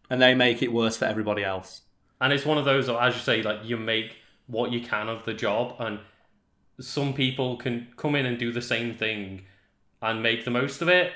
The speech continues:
Speaker 2: and try the best to, like, you know, keep in good spirit about the whole thing, but some people just don't even try.
Speaker 1: It was like the happiest people at that job was the, um,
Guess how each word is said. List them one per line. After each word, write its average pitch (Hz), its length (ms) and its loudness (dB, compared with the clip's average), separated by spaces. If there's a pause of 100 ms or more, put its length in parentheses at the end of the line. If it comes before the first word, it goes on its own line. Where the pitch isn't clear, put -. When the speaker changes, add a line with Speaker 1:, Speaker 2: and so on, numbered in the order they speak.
Speaker 2:
and 120 260 -2
try 113 280 2
the 117 80 0
best 113 300 -2
to, 117 100 0
like, 107 200 0 (560)
you 127 120 -2
know, 110 300 0 (640)
keep 147 240 -2
in 151 140 2
good 151 240 -2
spirit 160 380 0
about 165 180 0
the 165 80 -2
whole 165 160 0
thing, 175 340 -4 (120)
but 117 260 -4
some 120 220 -6
people 107 300 -8
just - 140 -16 (340)
don't 107 180 -4
even 101 120 -10
try. 95 260 -6
Speaker 1:
It - 680 -16
was 160 100 0
like 262 140 2
the 156 100 4
happiest 165 440 2
people 117 480 2
at 120 140 0
that 110 240 -2
job 107 340 0
was 113 320 -2
the, 107 320 -2
um, 101 480 -8